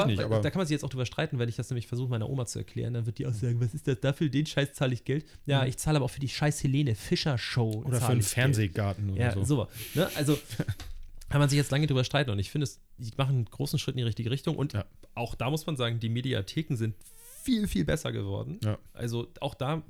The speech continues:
Speaker 1: wenn man wirklich da Interesse dran hat und so, ähm, trotzdem finde ich es krass, dass wir jetzt davon eigentlich weggegangen sind. So.
Speaker 2: Ja.
Speaker 1: Und, und dann hast du irgendwann, du musst ja so ein Programm haben da.
Speaker 2: Ja.
Speaker 1: Und dann fangen die Leute ja auch an, so, äh, so sich irgendwie ein amerikanisches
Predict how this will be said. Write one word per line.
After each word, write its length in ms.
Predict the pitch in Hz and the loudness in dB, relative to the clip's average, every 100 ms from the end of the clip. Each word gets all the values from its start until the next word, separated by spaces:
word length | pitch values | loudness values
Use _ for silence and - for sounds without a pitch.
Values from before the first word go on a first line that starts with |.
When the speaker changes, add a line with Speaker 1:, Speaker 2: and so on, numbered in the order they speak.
| - | -10
Speaker 1:
wenn 100 | 131 | -4
man 180 | 139 135 | -2 -2
wirklich 220 | 143 127 | -2 -6
da 160 | - 117 | -6 -6
Interesse 320 | 120 147 - | -4 -8 -8
dran 160 | 110 117 | -6 -6
hat 140 | 151 | -6
und 140 | 113 | -8
so, 120 | 113 117 - - - - - - | -8 -10 -12 -18 -20 -20 -20 -12
ähm, 200 | 123 120 117 | -6 -6 -6
trotzdem 280 | - - 120 | -10 -8 -8
finde 140 | 127 | -6
ich 80 | 120 | -8
es 120 | - | -10
krass, 260 | - 131 - | -6 -6 -4
dass 180 | 110 - | -8 -2
wir 80 | |
jetzt 260 | 104 - - - - | -2 -2 -10 -18 -6
davon 320 | 113 110 107 - _ - | -4 -2 -4 -4 _ -4
eigentlich 420 | 131 175 143 - | 0 2 0 -2
weggegangen 480 | - - 143 117 110 | -4 -4 -2 0 2
sind. 360 | 110 185 - - - - - - - - - - - - - | 0 0 -4 -18 -20 -20 -20 -20 -20 -20 -20 -20 -20 -18 -4
So. 280 | 131 175 - - - | -2 -2 -4 -8 -2
Speaker 2:
Ja. 160 | 113 - - - | -2 -2 -16 -8
Speaker 1:
Und, 180 | - 123 - - - | 2 2 2 -12 -8
und 120 | - | 0
dann 140 | 117 | 2
hast 160 | 151 - | 2 0
du 60 | |
irgendwann, 340 | - 143 123 117 - | -2 0 0 -2 -2
du 80 | 131 | -2
musst 160 | 151 | 0
ja 60 | 127 | -2
so 140 | 107 | -2
ein 80 | 160 | -4
Programm 420 | - - 156 214 | -4 -8 -6 -4
haben 280 | 110 87 87 | -2 -2 -4
da. 120 | 87 | -4
Speaker 2:
Ja. 320 | 95 82 80 71 - - - | -4 -4 -8 -12 -16 -18 -6
Speaker 1:
Und 140 | 110 | -2
dann 80 | 127 | 0
fangen 180 | 156 151 | 2 4
die 80 | |
Leute 200 | 135 131 | 4 4
ja 80 | 127 | 2
auch 120 | 110 | 0
an, 160 | - 127 | -2 -2
so, 180 | 123 117 | 0 -2
äh, 340 | - 117 107 101 110 127 - | -2 -4 -4 -6 -8 -14 -8
so 260 | - - | -4 -2
sich 180 | 113 113 | -2 -2
irgendwie 480 | 123 123 113 117 110 | -2 -2 -2 -2 -4
ein 180 | 117 - | -6 -8
amerikanisches 1500 | 113 113 117 - 117 131 127 - - - - 127 117 - | -6 -6 -6 -6 -4 -4 -4 -6 -10 -10 -6 -2 -2 -6